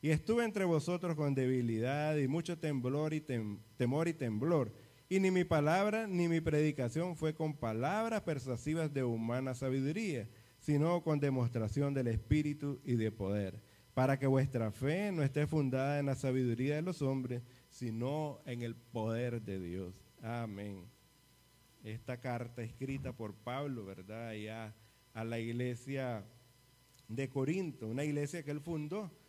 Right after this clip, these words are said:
¿verdad? Y vemos pues que ahí hay una imagen, el mapa, ¿verdad? Donde Pablo se cree que está en Éfeso en este momento, que está escribiendo esta carta, ¿verdad? Se le escribe a la iglesia de Corinto y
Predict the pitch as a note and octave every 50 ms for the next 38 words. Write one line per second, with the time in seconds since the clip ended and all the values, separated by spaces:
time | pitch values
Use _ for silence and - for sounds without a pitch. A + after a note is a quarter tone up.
0 | _ _ _ _ _ - G#2 G2+ G#2 G2+ A#2+ D3 D#3+ D#3 D3 C#3+ D3 D#3 D#3+ F3
1 | E3 D#3+ D#3+ D3+ E3 E3 D#3 D#3+ - D3+ C#3+ B2 A2 F#2+ F2+ F2+ - - - A2
2 | A2+ A2+ A#2+ B2+ C3 C3+ C#3 D3 D3 D3+ D#3+ D#3 D#3 D3 C3+ C3 B2+ C3 C3 C#3
3 | C#3+ D3 D3 C3+ A#2+ - - G#2+ G#2 G2+ G2+ F#2+ - A2+ B2 C3+ D3 D3 C#3+ -
4 | B2 A2+ G#2+ G2+ G2+ G#2 B2 B2+ C3 B2 A#2 G#2 A2 - C3 C#3+ D3 D3+ D3+ D#3
5 | C#3+ D3 C#3+ B2 B2 C3 B2+ C#3 D3+ E3 E3+ D#3 - - - _ _ _ _ _
6 | C#3+ B2+ B2 - D#3 D3 D3 D3 D3 D#3+ D#3+ C#3 B2 A#2+ A2 G2+ - A2 G#2 A2
7 | A#2 A2+ A#2 B2+ A#2+ B2 A2+ A2+ B2+ C#3 C3 A#2+ G#2+ - G2 F2+ F#2+ G2 F#2 -
8 | - A#2 B2 B2 B2 A#2+ B2 B2 B2 B2+ B2+ B2 B2 C3+ B2+ B2+ - A#2+ B2 C3
9 | C3+ C3+ - D3 D3+ - - _ _ _ _ _ _ _ _ - G2+ F#2+ G2 G#2+
10 | A2+ G#2 - A#2 A2 G#2+ G2 G#2+ - B2 B2 B2+ B2+ B2+ B2+ B2 B2 A#2+ A#2+ A#2
11 | A#2+ B2+ B2+ B2+ B2+ - C#3+ C#3 C#3 C3+ C3+ C3+ C#3 - D#3+ C#3+ - - _ _
12 | _ _ _ _ _ _ _ _ _ C#3+ D#3 E3+ F3+ G3 F#3+ E3+